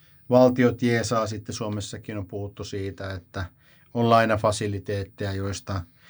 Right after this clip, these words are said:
voi sitten nostaa varoja, jos nämä johdannaismarkkinoiden vakuusvaatimukset toimijoille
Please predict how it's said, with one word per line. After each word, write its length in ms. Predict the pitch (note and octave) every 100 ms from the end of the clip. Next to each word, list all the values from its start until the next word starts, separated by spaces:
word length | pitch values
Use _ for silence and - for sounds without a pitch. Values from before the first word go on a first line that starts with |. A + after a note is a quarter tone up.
| - -
voi 240 | A#2+ C3
sitten 340 | C3 B2 B2+ A#2+
nostaa 540 | A#2+ A2 - A2+ A2
varoja, 640 | G#2+ G#2+ G#2+ G#2 G2+ G2+ F#2 - _ _ _ -
jos 180 | G2+
nämä 240 | A2+ G#2+ G2+ F2+ _ _ - - _ -
johdannaismarkkinoiden 1080 | A2+ G#2+ G#2 G#2 G#2+ G#2+ G#2+ - G#2 G#2+ G2+
vakuusvaatimukset 1500 | G#2 - G2+ G2+ - _ _ - G#2 G#2 A2 G2+ F#2 G2+ -
toimijoille 800 | G#2+ G2+ G2 G2+ G2 G2 G2 F2+